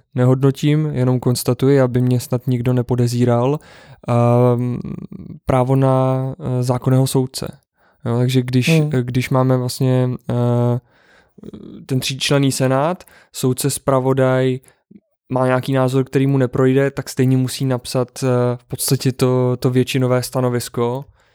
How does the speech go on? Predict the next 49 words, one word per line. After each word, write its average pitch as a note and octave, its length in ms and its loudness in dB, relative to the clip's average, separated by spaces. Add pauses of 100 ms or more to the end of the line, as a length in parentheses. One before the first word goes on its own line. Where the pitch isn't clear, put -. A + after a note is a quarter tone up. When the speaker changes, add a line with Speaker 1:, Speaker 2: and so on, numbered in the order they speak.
(920)
Speaker 1:
což D#3+ 180 2
je - 60 0
asi - 300 -6
úděl B2 460 -2 (200)
jako - 120 -14
Speaker 2:
No D#3 40 6
zase, G3+ 260 2
Speaker 1:
profesionála. B2+ 500 -2
Speaker 2:
zase D#3 280 4
u F2 80 2
ústavního G2 640 0
soudu, D#3+ 240 2
tak F3 100 2
se F3 120 -6
přiznám, E3+ 340 -2
že E3 80 2
nevím, F3 200 2
jak F3 140 -2
je F#3+ 60 0
to F#3 160 0
u E3 60 2
N F3 120 2
S - 120 -6
S, - 120 -4
ale D#3 180 2
u E3 40 2
ústavního E3 400 0
soudu D#3+ 260 -2
na E3 100 2
to, E3+ 240 0 (420)
na C3 60 -2
to C#3+ 100 -6
zákon C#3+ 260 2
o D#3+ 40 2
ústavním D#3 280 -2
soudu E3 200 2
pamatuje, C#3 560 0
že C#3 100 -4
v C3+ 40 -10
takovém C3+ 280 2
Speaker 1:
Mhm. D3 60 0
Speaker 2:
případě D3 360 -2
předseda D3+ 380 -4
senátu D3 460 -2
může C#3 180 0
změnit A#2 260 -2
soudce A#2 300 -10
zpravodaje A2+ 560 -6
a - 60 -8